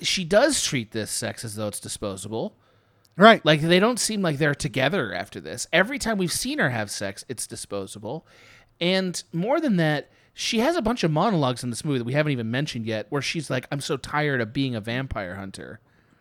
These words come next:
Speaker 1: I just
Speaker 2: Right.
Speaker 1: want reprieve from that." But, like, she doesn't know what else her life could be. You know?
Speaker 2: Right, and knowing this is the final film, and I'm sure he suspected as much,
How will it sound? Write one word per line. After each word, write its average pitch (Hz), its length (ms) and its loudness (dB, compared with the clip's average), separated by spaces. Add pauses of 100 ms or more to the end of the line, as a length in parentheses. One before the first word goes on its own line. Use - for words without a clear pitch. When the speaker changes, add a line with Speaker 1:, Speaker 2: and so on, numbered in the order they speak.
(140)
Speaker 1:
I 147 60 2
just 156 160 0
Speaker 2:
Right. 254 120 12
Speaker 1:
want 190 140 6
reprieve 160 440 0
from 107 280 -4
that." 98 280 -6 (480)
But, 165 160 4
like, 147 200 2
she - 180 -2
doesn't 160 260 2
know 160 120 6
what 147 140 6
else 143 200 2
her 123 60 -6
life 151 340 6
could 104 180 -8
be. 92 320 -12 (1080)
You 127 120 -2
know? - 80 8
Speaker 2:
Right, 269 180 12
and 233 160 6
knowing 302 300 8
this 262 160 2
is 233 180 4
the 208 100 4
final 180 560 6 (120)
film, 190 440 0 (260)
and 240 180 4
I'm 254 180 6
sure 277 280 4
he 226 200 4
suspected 190 600 -2
as 214 160 0
much, 233 320 0